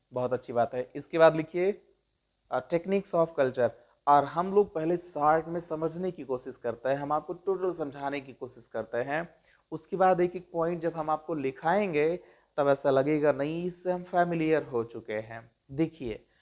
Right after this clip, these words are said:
पहला पॉइंट क्या होता है, आप लिखेंगे नहीं, सिर्फ समझेंगे ध्यान से।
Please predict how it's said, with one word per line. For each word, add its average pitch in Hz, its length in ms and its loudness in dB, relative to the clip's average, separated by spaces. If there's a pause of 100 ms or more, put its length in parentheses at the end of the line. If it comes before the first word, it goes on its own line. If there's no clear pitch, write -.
(280)
पहला 175 240 6
पॉइंट 156 540 -4
क्या 113 160 0
होता 110 420 -2
है, 110 220 -8 (180)
आप 147 200 6
लिखेंगे 170 460 -6
नहीं, 139 140 -8
सिर्फ 220 340 -2
समझेंगे 127 580 -6
ध्यान 123 380 -4
से। 110 220 -14